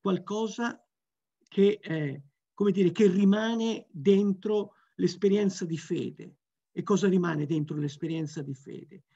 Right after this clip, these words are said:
Rimane l'esperienza di, di, di, di, di, di, di questo, di questa figura, di quest'uomo, eh, che appunto <laughs> progressivamente si manifesta come figlio di Dio,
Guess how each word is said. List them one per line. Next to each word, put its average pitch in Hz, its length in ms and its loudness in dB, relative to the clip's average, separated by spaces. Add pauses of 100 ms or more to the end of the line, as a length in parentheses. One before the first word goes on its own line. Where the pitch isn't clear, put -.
(120)
Rimane 208 500 0
l'esperienza 196 680 -2
di, 180 240 -4 (440)
di, 196 260 0
di, 190 260 0
di, 180 220 -4
di, 170 240 -4
di, 156 220 -6
di 156 200 -8
questo, 190 760 -2
di 156 120 -6
questa 214 280 -4
figura, 196 480 -2
di 160 120 -6
quest'uomo, 196 920 -4 (720)
eh, 226 220 -10
che - 380 2 (180)
appunto - 520 -6
<laughs> - 520 -6
progressivamente 196 1160 2
si - 140 -8
manifesta 165 680 -4
come 151 240 -4
figlio 151 400 -4
di 139 220 -8
Dio, 170 480 -4